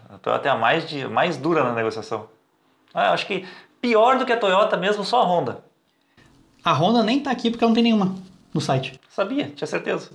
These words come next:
Speaker 2: Não tem nenhum, nada no site. Renault também batendo muito na tecla do compre cem por cento online e com descontos de até oito mil reais nos carros.
Speaker 1: Bom desconto, hein?
Speaker 2: Bom desconto também.
Speaker 1: Considerando que Renault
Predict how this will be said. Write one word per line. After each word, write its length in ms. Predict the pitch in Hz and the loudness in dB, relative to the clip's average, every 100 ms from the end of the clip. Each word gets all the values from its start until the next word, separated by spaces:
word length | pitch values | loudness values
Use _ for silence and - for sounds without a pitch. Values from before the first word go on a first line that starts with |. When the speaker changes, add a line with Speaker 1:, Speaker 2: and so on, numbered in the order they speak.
| - | -2
Speaker 2:
Não 120 | 135 | 0
tem 140 | 165 | 2
nenhum, 300 | 175 175 185 | 4 4 4
nada 300 | 165 175 160 | 4 4 4
no 80 | 135 | 2
site. 320 | 127 113 - - _ _ _ _ _ - - - - | 2 -2 -6 -18 _ _ _ _ _ -8 -6 -4 -4
Renault 320 | - 226 220 220 | 2 4 4 4
também 240 | 196 202 | 2 4
batendo 280 | 190 185 180 | 2 4 4
muito 160 | 180 | 4
na 120 | 185 175 | 4 2
tecla 260 | 165 170 | 0 2
do 100 | 160 | 0
compre 320 | 156 165 160 | 2 2 2
cem 160 | 151 165 | 0 0
por 140 | 156 | -2
cento 260 | - 156 139 | -2 -2 2
online 560 | 143 143 208 254 294 - - - - - | 2 4 6 6 4 0 -12 -20 -20 -2
e 80 | 180 | 0
com 160 | 185 190 | 2 2
descontos 480 | 180 - 202 185 | 2 0 0 0
de 60 | 175 | 0
até 260 | 185 185 190 | 2 2 4
oito 260 | 185 185 | 2 2
mil 100 | 190 | 4
reais 340 | 180 175 160 156 | 4 4 2 2
nos 140 | 175 | 0
carros. 500 | 151 120 117 - - - _ _ _ _ _ _ _ _ | 0 -2 -2 -8 -10 -14 _ _ _ _ _ _ _ _
Speaker 1:
Bom 260 | 104 101 123 | -6 -6 -6
desconto, 360 | - 107 107 | -10 -12 -10
hein? 80 | 110 131 | -10 -2
Speaker 2:
Bom 160 | 143 | -2
desconto 320 | - - 160 | -2 -2 -2
também. 100 | - | -2
Speaker 1:
Considerando 420 | 220 202 - 110 110 | -4 -2 -2 -2 -2
que 100 | 123 | -4
Renault 460 | 113 113 120 135 | -4 -2 -2 -4